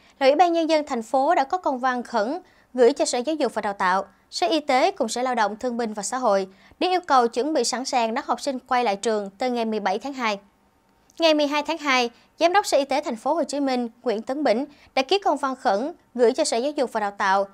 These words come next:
cùng Sở Lao động Thương binh và Xã hội về việc tăng cường công tác phòng chống dịch bệnh do dịch covid mười chín trong trường học. Mà theo đó, thì Sở Y tế thông báo sẽ thực hiện đóng cửa tạm thời lớp học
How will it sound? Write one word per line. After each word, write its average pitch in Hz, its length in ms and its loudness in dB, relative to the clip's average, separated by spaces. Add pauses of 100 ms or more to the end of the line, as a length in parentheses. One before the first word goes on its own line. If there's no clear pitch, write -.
(120)
cùng 196 140 0
Sở 294 160 0
Lao 320 120 2
động 220 280 2
Thương 240 180 -4
binh 226 160 -4
và 214 120 -8
Xã 247 140 -4
hội 202 280 2 (360)
về 320 80 0
việc 311 220 0
tăng 311 180 -2
cường 240 240 0
công 262 200 -2
tác 330 240 -4
phòng 226 240 -4
chống 240 280 -4
dịch - 140 -6
bệnh 202 300 2 (240)
do 302 120 2
dịch 277 160 0 (120)
covid 285 260 0
mười 254 120 2
chín 262 320 0 (280)
trong 294 120 2
trường 247 180 -2
học. 208 260 -6 (600)
Mà 294 120 4
theo 311 180 2
đó, 311 200 6
thì 359 200 2
Sở - 180 2
Y 277 160 0
tế 269 260 2
thông 277 200 -6
báo 262 280 2 (200)
sẽ - 140 0
thực 370 120 2
hiện 240 220 4
đóng 277 240 0
cửa 220 180 2
tạm 220 260 -6
thời 214 220 -2
lớp 302 160 -2
học 247 260 -2